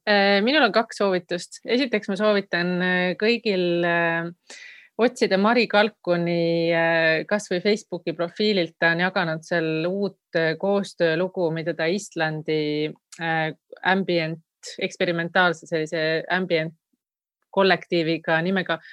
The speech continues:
Tungleissa <laughs> lõi, aga seal on üks fantastiline, täiesti teistmoodi koostööprojekt. Äh,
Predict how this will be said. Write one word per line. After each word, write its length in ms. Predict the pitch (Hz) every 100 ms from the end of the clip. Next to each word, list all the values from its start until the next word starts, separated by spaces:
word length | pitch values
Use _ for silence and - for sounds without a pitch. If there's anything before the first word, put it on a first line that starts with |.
| - _ -
Tungleissa 1200 | 262 277 214 160 190 190 185 170 - 190 165 156 233 - 254 196
<laughs> 500 | 220 - - 247 214
lõi, 360 | 220 208 185 -
aga 280 | 175 175
seal 260 | 180 220 214
on 100 | 196
üks 140 | 180
fantastiline, 1040 | 202 190 214 220 - 170 165 165 165 160 160
täiesti 380 | 190 196 196 160
teistmoodi 800 | 185 190 - 170 160 156 160 156
koostööprojekt. 960 | 156 185 190 - 160 170 180 - _ -
Äh, 340 | 165 160 160